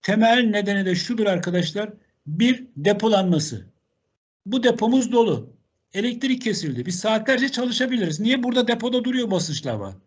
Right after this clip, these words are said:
Öyle değil mi? Biz çalışana kadar da efendime söyleyeyim tekrar elektrikler gelebilir.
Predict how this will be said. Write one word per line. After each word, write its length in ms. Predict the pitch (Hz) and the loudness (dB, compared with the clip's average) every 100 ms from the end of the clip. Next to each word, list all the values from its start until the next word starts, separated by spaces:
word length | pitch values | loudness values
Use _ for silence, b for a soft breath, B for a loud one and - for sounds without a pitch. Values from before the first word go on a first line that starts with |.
| _ _ | _ _
Öyle 180 | 156 220 | 0 2
değil 100 | 285 | 4
mi? 240 | 175 117 - _ _ _ _ _ 269 | 2 0 -8 _ _ _ _ _ -6
Biz 140 | 247 | -4
çalışana 400 | 226 196 196 190 | -2 -2 0 0
kadar 380 | 180 175 165 160 | 0 0 0 0
da 280 | 220 247 B B B B | -2 -2 B B B B
efendime 480 | 185 180 180 170 165 | -2 0 0 -2 -4
söyleyeyim 280 | 156 208 220 | -2 -2 -2
tekrar 260 | 208 202 | -2 0
elektrikler 560 | 175 156 151 139 151 139 | 2 2 0 -4 -2 -2
gelebilir. 500 | 143 151 202 254 | 0 0 -2 -4